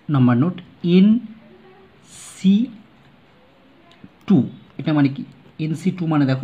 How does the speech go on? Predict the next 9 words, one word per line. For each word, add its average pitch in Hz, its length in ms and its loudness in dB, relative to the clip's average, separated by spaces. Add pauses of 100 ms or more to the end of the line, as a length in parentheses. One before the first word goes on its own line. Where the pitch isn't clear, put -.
এটা 151 140 -8
মানে 143 140 -4
হচ্ছে 139 240 -10 (720)
উপরে 151 220 -6
হবে 160 140 -4 (100)
factorial 156 560 -6 (360)
n, - 20 -2 (960)
নিচে 135 300 -6
হবে 143 140 -2